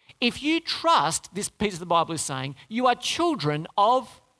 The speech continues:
Abraham. He's your model. He's the one who's gone before you. Abraham is our father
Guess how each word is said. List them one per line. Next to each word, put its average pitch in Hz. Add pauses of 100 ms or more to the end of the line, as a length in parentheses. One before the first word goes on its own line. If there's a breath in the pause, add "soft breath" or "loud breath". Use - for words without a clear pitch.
(640)
Abraham. 180 (400 loud breath)
He's 285
your 302
model. 269
He's 254
the 269
one 147
who's 165
gone 160
before 233
you. 151 (100)
Abraham 180
is 156
our 156
father 185